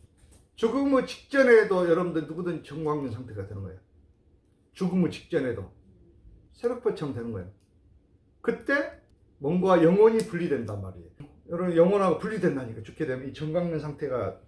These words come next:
출현하면서 의성신이 더 나와. 부정환신이라, 부정. 정화가 안 된 환신이라고 그러니까 부정환신이라고. 이게 나온다고. 이게 나오고 일반 수행 안 한 사람들은 어떻게 돼?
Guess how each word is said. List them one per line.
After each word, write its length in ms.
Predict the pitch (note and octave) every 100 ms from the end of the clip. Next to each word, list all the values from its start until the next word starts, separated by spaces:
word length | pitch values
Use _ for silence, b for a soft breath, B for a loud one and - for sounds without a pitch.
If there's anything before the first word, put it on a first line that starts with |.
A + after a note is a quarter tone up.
| _
출현하면서 720 | - G3 E3 C#3+ A#2+ F3 - _ _ _ _ _ _ _ _ -
의성신이 440 | C#4+ C4 G3+ F#3
더 80 | E3
나와. 380 | C3 C3+ - - _ _ _ _ _ _ -
부정환신이라, 840 | - F#3 A#3 E3 E3 F3+ D3 A2+ A2
부정. 340 | C3 C#3+ G2+ - _ _ _ _ _ _
정화가 360 | D#3+ G#3+ A3+
안 140 | D3+ D3
된 440 | D3 C3+ D3+ G2+ G2+
환신이라고 560 | G#3+ - C#3 A#2+ A#2
그러니까 300 | G#2+ G2+ G2
부정환신이라고. 720 | - D#3 D3+ B2+ - F2+ F2+ - b b b b b b _ -
이게 220 | B3 D4
나온다고. 580 | E3+ E3 C#3 A2+ A2 G#2 _ _ _ _ _ _ _ _ _
이게 240 | F3+ F#3
나오고 400 | G3+ F3+ F3 F3
일반 420 | - F3 F#3+ F#3+ F3+
수행 280 | - A3
안 140 | F#3 E3+
한 140 | F#3+
사람들은 560 | F3 E3+ E3 F#3+ A#3+ - - - - _ _ _
어떻게 300 | F3+ F3+ E3+
돼? 220 | C3+ G2+